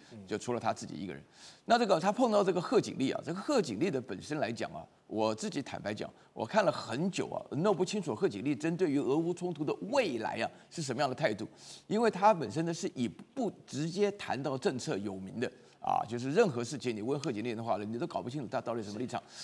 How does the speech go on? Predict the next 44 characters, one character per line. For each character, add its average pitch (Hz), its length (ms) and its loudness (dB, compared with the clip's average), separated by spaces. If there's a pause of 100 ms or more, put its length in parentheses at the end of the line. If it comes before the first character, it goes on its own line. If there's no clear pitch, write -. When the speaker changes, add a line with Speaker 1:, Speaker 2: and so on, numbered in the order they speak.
(100)
Speaker 2:
但 214 120 6
是 190 80 2
他 185 180 2
基 190 120 -8
本 160 140 -2
上 135 140 2
照 160 140 2
本 - 200 -4
宣 127 260 -2
科。 135 260 0 (440)
那 165 100 2
么 104 760 6
整 131 160 2
体 180 100 4
来 98 140 2
讲 104 200 -4
的 - 60 -10
话 98 160 0
呢， 95 100 -6 (120)
就 120 140 0
是 98 200 -8
这 - 120 -10
个， - 140 -10 (640)
啊， - 180 -2
拜 160 140 8
登 143 140 0
的 110 240 0
立 131 160 6
场 - 160 -8 (260)
啊。 - 140 2 (320)
那 139 140 0
么 120 560 4
我 113 200 0
现 170 300 -2
在 151 80 6
强 117 200 -2
调 131 140 4
就 117 140 -2
是 107 60 -8
说 113 140 -4
是 101 360 -4
贺 214 160 4
锦 131 140 0
丽 123 360 2